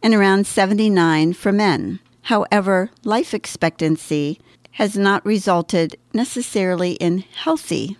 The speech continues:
life expectancy, as many people spend the last six to nine years of their later years in pain while they may be in and out of the hospital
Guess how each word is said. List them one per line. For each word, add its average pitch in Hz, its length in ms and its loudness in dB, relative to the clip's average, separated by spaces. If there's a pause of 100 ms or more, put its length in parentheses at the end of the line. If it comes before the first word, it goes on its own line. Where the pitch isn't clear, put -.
(260)
life 165 320 -2
expectancy, 156 1000 -4 (260)
as 208 140 2
many 226 240 4
people 214 360 0
spend 175 640 0 (300)
the 202 100 2
last 175 320 2
six - 280 -6
to 208 100 -2
nine 175 320 4
years 165 280 2
of 170 120 -4
their 175 200 2
later 233 300 0
years 151 600 -4
in 208 140 0
pain 160 520 -2 (320)
while 180 180 2
they 165 400 2
may 175 180 2
be 175 180 0
in 175 180 2
and 196 100 4
out 170 200 4
of 170 80 -8
the 180 80 -2
hospital 151 640 -6